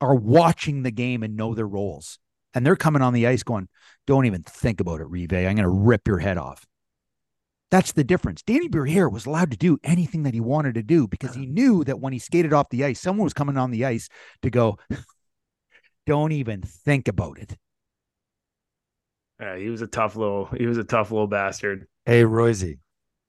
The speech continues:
Speaker 3: didn't your shoes end up in the pool because of a night on the power play?
Speaker 2: <laughs> Yeah.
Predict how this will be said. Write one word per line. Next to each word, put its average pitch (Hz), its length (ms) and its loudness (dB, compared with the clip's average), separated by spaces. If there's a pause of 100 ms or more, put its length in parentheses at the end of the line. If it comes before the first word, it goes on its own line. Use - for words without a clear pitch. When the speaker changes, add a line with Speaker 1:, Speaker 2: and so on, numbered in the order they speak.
(960)
Speaker 3:
didn't 175 280 2
your 135 200 0
shoes 101 500 -4
end 90 180 -4
up 87 220 -6
in 82 60 -6
the 73 80 -8
pool 95 340 -2
because 92 360 -6
of 87 100 -2
a 87 80 -2
night 87 220 -6
on 87 80 -6
the 80 60 -8
power 82 300 -4
play? 101 300 -4 (520)
Speaker 2:
<laughs> 139 120 2 (1800)
Yeah. - 280 -4